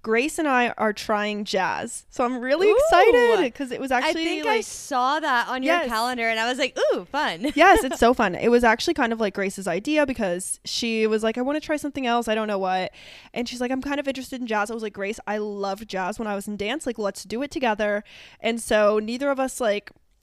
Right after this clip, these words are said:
Speaker 1: I think we both kept saying it, but neither of us were, like, gonna push the other over the edge. So I was like, "You know what?
Speaker 2: Yeah.
Speaker 1: Sign up this day. Let's do it." So we're gonna
Speaker 2: Yeah.
Speaker 1: do it. I'm excited and scared.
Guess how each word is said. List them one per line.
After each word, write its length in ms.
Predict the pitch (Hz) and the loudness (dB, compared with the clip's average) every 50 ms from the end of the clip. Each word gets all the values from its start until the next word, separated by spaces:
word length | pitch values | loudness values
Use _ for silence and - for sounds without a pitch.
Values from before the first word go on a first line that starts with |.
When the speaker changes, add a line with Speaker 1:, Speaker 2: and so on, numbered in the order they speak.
| - 226 | -6 -4
Speaker 1:
I 80 | 220 | -2
think 240 | 214 - 233 220 214 - - _ - - - | 0 -2 -2 -2 -4 -10 -18 _ -20 -20 -12
we 160 | - 220 254 247 | -8 -6 -2 0
both 260 | 220 247 285 359 - | 2 2 2 2 0
kept 200 | - 370 277 294 | -2 -4 -4 -2
saying 320 | - 269 240 247 254 277 | -2 -2 0 0 2 2
it, 120 | 302 302 - | 0 0 0
but 120 | 254 226 | 0 0
neither 180 | 233 240 262 262 | 0 2 2 2
of 60 | 277 | 2
us 180 | 294 311 - | 0 -2 -2
were, 60 | 311 277 | -4 -4
like, 180 | 247 233 226 | -4 -4 -4
gonna 320 | 233 226 214 202 208 220 - _ - | -4 -6 -6 -6 -8 -10 -12 _ -6
push 280 | 226 269 277 - - - | -4 -4 -4 -4 -8 -4
the 120 | 269 247 | 0 0
other 180 | 240 247 269 277 | 2 2 2 2
over 80 | 254 247 | 0 0
the 80 | 240 240 | 0 0
edge. 180 | 233 254 262 | 0 0 0
So 80 | - 277 | 0 -2
I 40 | 262 | -2
was 80 | 262 | -2
like, 120 | 269 262 269 | -4 -4 -4
"You 40 | 247 | -4
know 100 | 247 240 | -2 0
what? 140 | 254 240 277 | 2 2 2
Speaker 2:
Yeah. 240 | 262 247 240 233 | 2 2 2 2
Speaker 1:
Sign 180 | 247 247 240 220 | 2 2 2 0
up 180 | 185 202 - _ | -4 -8 -8 _
this 200 | 208 233 240 240 | 0 0 0 2
day. 180 | - 240 208 196 | 0 -4 -4 -2
Let's 240 | 208 208 214 - - | -2 -4 -6 -6 -6
do 140 | 214 196 190 | -8 -6 -6
it." 180 | 185 - - _ - - - - - - _ - | -6 -8 -10 _ -20 -20 -20 -20 -20 -20 _ -10
So 80 | 240 240 | -4 -2
we're 40 | 254 254 262 | 0 0 0
gonna 140 | 262 269 - | 0 0 0
Speaker 2:
Yeah. 40 | 403 | -2
Speaker 1:
do 120 | - 285 269 | -2 -2 -2
it. 160 | 269 269 - - | -2 -2 -4 -8
I'm 120 | 202 208 | -10 -10
excited 380 | 233 254 - 220 208 240 269 285 | -10 -10 -8 -8 -8 -6 -6 -6
and 160 | 311 392 392 | -8 -8 -8
scared. 580 | - - 262 233 233 233 226 233 240 240 302 | -8 -8 -6 -4 -4 -2 -2 -2 -4 -4 -6